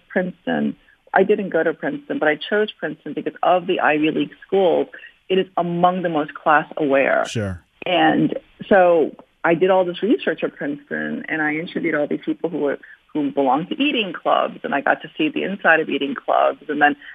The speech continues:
Speaker 1: after you leave that world and you try to transition to New York into a kind of ruling class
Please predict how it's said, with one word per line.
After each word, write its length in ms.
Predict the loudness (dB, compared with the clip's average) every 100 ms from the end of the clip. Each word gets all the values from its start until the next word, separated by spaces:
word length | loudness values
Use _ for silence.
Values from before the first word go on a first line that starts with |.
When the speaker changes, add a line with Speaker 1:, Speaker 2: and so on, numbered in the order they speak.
| 0
Speaker 1:
after 360 | 4 4 2 0
you 320 | 4 6 4
leave 440 | 4 4 4 4
that 280 | 2 0 0
world 360 | -2 0 0 -2
and 100 | -4
you 80 | -4
try 280 | -2 0 -2
to 120 | -2
transition 800 | -6 -2 0 2 0 -2 -8 -8 -6
to 60 |
New 160 | -2 2
York 280 | 2 2 0 -4
into 220 | -10 -4
a 60 | -4
kind 180 | -2 -4
of 100 | 0
ruling 280 | 0 0 -4
class 280 | 0 0